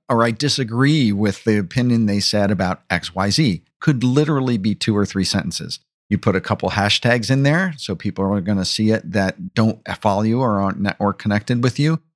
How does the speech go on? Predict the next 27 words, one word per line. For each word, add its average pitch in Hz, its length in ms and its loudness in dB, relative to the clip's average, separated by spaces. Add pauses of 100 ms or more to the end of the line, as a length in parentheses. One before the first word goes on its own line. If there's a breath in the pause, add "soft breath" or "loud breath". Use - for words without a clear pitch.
Maybe 127 420 2
tag 120 440 2
a 117 60 2
person 123 400 0
or 120 140 2
two 131 500 2
that's 117 220 2
a 101 80 -2
colleague, 123 600 0
and 120 200 2
then 113 80 2
the 107 80 0
first - 260 0
comment, 117 380 2
you 107 80 -2
tag 110 300 0
a - 20 -16
couple 107 280 -4
people 110 320 -2
and 107 100 0
say, 104 140 0
"What 110 160 2
do 120 60 0
you 156 140 0
think 92 260 -4
of 80 120 -8
this?" - 320 -6